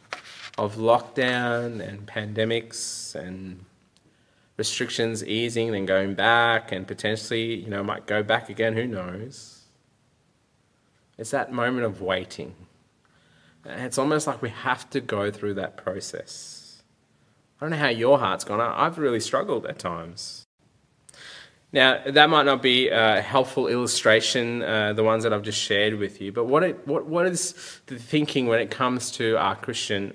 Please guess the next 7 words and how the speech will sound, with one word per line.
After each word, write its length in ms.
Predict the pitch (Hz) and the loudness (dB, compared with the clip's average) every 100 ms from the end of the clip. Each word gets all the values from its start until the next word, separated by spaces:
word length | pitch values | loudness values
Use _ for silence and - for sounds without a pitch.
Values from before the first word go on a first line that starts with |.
| - | -12
walk? 500 | 101 98 67 - - _ _ _ _ _ _ _ _ _ _ _ _ _ _ _ - | -6 -4 -4 -8 -20 _ _ _ _ _ _ _ _ _ _ _ _ _ _ _ -18
Um, 400 | 101 101 101 113 107 - - - _ _ - | -10 -6 -4 -4 -8 -18 -20 -20 _ _ -6
how 360 | 139 170 190 | 4 8 10
are 100 | 170 | 8
we 340 | 139 139 135 135 | 8 6 6 4
at 320 | 127 123 113 | 2 -2 -4
waiting? 760 | 117 123 143 139 - 92 78 | 4 6 6 4 -2 -2 -4